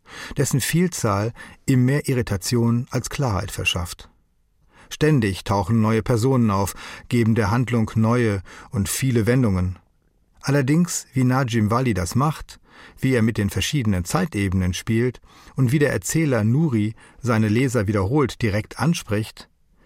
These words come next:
das erinnert an die orientalische Erzähltradition von Tausend und einer Nacht. Auf dieser Erzählebene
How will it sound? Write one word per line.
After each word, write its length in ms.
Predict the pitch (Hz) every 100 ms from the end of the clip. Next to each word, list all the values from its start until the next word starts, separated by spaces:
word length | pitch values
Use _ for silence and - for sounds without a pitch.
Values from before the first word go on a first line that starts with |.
| -
das 200 | 175 175
erinnert 520 | 127 113 139 151 -
an 100 | 110
die 80 | 107
orientalische 720 | 101 98 92 127 127 110 117
Erzähltradition 1040 | - - 160 - 104 101 92 - 113 117 123 - -
von 180 | 127 117
Tausend 460 | 107 107 110 117
und 240 | - 113 98
einer 180 | 92 110
Nacht. 460 | 104 87 - - _ _ _ _ _ _ - - - -
Auf 180 | 120 -
dieser 280 | 196 170
Erzählebene 920 | 120 101 - 143 131 101 98 110 117